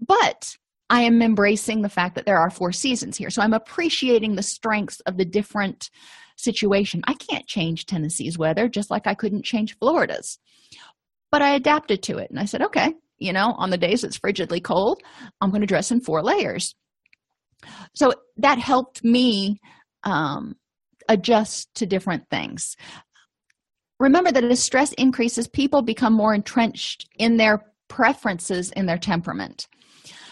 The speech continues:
So if spontaneum-, spontaneity totally overwhelms the judger,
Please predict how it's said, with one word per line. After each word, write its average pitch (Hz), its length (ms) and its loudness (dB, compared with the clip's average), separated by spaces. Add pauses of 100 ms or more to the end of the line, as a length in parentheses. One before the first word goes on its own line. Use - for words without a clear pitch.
(140)
So 226 320 4
if 214 440 -2
spontaneum-, 254 840 4 (240)
spontaneity 214 1200 0 (500)
totally 254 480 2
overwhelms 202 640 0
the 170 80 -6
judger, 180 520 0